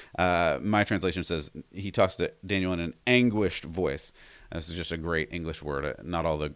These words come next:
English words are great, but anguished, that's such a great word. "Daniel, servant of the living God, <laughs> was your God able to rescue you?"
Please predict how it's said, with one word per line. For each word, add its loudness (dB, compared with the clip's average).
English -6
words -4
are -2
great, -4
but -6
anguished, 0
that's -2
such -4
a -2
great 0
word. -2
"Daniel, 8
servant 6
of 4
the 4
living 4
God, 8
<laughs> 2
was 6
your 0
God 10
able 4
to -4
rescue 2
you?" -4